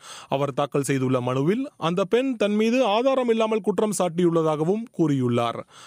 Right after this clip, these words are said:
அதே நேரம் சட்டம் படித்துள்ள ஒரு பெண் காலதாமதமாக வழக்கை பதிவு செய்ய காரணம் என்ன என்று கேள்வி எழுப்பியுள்ளார். இந்நிலையில் இது குறித்து கருத்து வெளியிட்டுள்ள கூடுதல் solicitor general இந்திரா சிங், இவ்வழக்கு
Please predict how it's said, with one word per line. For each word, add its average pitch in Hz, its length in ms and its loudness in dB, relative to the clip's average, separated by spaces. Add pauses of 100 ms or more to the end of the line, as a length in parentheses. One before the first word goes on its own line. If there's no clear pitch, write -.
அதே 143 300 -2
நேரம் 156 340 -2
சட்டம் 240 400 -2
படித்துள்ள 220 400 0
ஒரு 190 180 2
பெண் 240 340 0
காலதாமதமாக 202 760 0
வழக்கை 175 300 0
பதிவு 160 300 2
செய்ய 147 280 0
காரணம் 147 420 -2
என்ன 135 300 0
என்று 131 400 -2
கேள்வி 165 360 0
எழுப்பியுள்ளார். 117 680 0 (520)
இந்நிலையில் 139 640 0
இது 208 280 0
குறித்து 269 340 2
கருத்து 247 320 0
வெளியிட்டுள்ள 220 460 0
கூடுதல் 202 420 0
solicitor 175 460 2
general 156 280 0
இந்திரா 143 320 0
சிங், 220 300 -2 (380)
இவ்வழக்கு 185 560 0